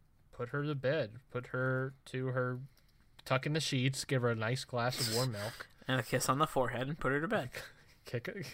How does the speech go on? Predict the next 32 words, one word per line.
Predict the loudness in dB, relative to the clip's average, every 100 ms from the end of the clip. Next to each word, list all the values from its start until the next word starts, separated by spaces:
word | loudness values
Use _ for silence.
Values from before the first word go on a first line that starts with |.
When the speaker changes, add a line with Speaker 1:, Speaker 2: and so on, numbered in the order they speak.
| -14 -18
Speaker 1:
<laughs> | -14 -12 -4
I | -2
said | -2 0
kick | 0 0
on | -2
the | -2
forehead. | -2 -2 -2 2
Speaker 2:
<laughs> | 12
Speaker 1:
Nice | 12 12 12 12 10 12
kick | 12 12
on | 10
the |
fore-, | 4 4
a | 4
drop | 6 6 6
kick | 2 2
to | 4
the |
Speaker 2:
Give, | 6
Speaker 1:
face. | 6 2 -4 0
Speaker 2:
give | 4 6
Sister | 8 6 10
Abigail | 10 10 10 10
a | 10
Sister | 6 6 6
Abigail | 6 2 0
and | 2
put | 4 4
her |
to | 4
bed. | 2 0 -4
Speaker 1:
An | -12